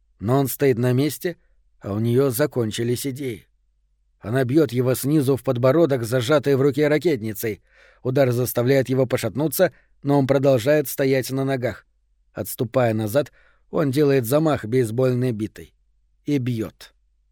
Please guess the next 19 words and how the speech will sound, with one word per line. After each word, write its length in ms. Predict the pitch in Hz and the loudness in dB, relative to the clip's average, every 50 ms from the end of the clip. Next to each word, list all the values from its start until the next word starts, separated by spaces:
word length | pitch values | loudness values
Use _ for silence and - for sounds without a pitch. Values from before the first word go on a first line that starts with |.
| _ _ _ _ _ _ | _ _ _ _ _ _
Но 160 | - 123 135 147 | -4 -2 0 2
мальчик 360 | 175 185 185 165 - 165 147 | 2 2 2 2 0 -2 0
был 180 | 139 160 156 | 2 2 4
обманут 560 | 151 143 131 147 165 170 165 151 139 120 - 98 | 4 2 2 2 2 2 2 2 0 -2 -4 -4
натянутым 720 | 107 123 127 - - 160 151 143 143 127 120 151 143 139 | -4 -4 -4 -2 -2 -4 -2 -2 -4 -4 -2 -2 0 0
на 120 | 139 139 | 0 -2
голову 400 | 135 131 151 147 143 139 135 147 | 0 2 2 2 2 2 0 -2
шлемом, 560 | 143 - - 147 156 170 151 127 120 117 110 - _ _ _ _ _ | -4 -4 -2 -2 0 0 0 0 -2 -4 -6 -10 _ _ _ _ _
который 300 | - - 117 123 123 123 | -10 -6 -4 -2 -2 -2
слишком 500 | - - 151 156 143 - - 139 131 135 | -2 -4 -6 -6 -6 -6 -4 -2 -2 0
большой 380 | 135 147 147 135 - - 143 123 | 2 2 0 0 0 0 0 0
для 140 | 117 123 120 | 0 0 0
Мелани 420 | 123 151 165 165 165 175 180 - - - _ _ _ - | 0 0 0 0 0 -2 -2 -6 -8 -18 _ _ _ -12
и 80 | 120 | -10
просто 340 | 110 - 147 139 - - 143 | -4 -2 -2 -2 0 -2 -2
болтается 600 | 135 135 143 147 135 - 180 165 135 123 - - | 2 4 4 4 4 2 2 2 2 0 0 -2
на 140 | 131 139 135 | -4 -4 -2
тонких 420 | 127 143 135 123 120 120 131 120 - | -2 -2 -2 -2 -2 -4 -4 -4 -4
плечах. 460 | - 131 127 - - 107 87 - | -6 -6 -6 -6 -8 -10 -10 -12